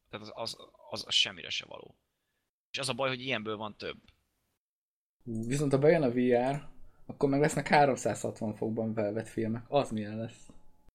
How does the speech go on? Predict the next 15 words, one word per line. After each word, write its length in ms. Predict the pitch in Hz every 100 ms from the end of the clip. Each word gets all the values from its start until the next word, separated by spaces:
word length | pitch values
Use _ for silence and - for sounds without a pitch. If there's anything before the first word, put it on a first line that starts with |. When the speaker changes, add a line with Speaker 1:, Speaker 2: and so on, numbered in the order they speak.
| _ _ -
Speaker 1:
Hát 120 | -
az 80 | 127
szerintem 300 | - 135 143
rohadt 240 | 123 98
idegesítő. 720 | 101 98 98 - - - 101 120 _ _
Vagy 180 | 123 123
hát 100 | 123
így 140 | 127
elképzelem, 640 | 110 117 104 110 104 110 110
tehát 180 | 113
most 160 | 117 113
így 180 | 123 - - - - -
nézek 300 | 143 131 127
elém, 480 | 123 135 147 156 156 _ _ _ _ _
jobbra-balra, 880 | 127 135 123 110 113 - - - 131